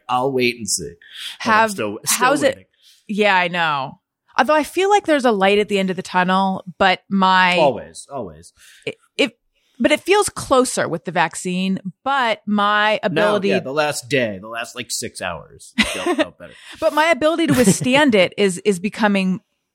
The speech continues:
Speaker 2: less and less. Like, I feel like I'm, I almost, it's weird. I almost have a nostalgia for the very beginning, or I, I,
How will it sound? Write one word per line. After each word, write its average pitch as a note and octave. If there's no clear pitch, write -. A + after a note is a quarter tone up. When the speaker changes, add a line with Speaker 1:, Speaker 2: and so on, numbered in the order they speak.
Speaker 2:
less G3+
and D#3+
less. -
Like, F#3+
I G3
feel A3
like G3
I'm, F3
I B3
almost, E4
it's -
weird. B3+
I A3+
almost A#3+
have B3
a B3+
nostalgia F#3+
for F#3+
the F3
very E3+
beginning, E3+
or E3+
I, E3+
I, F3+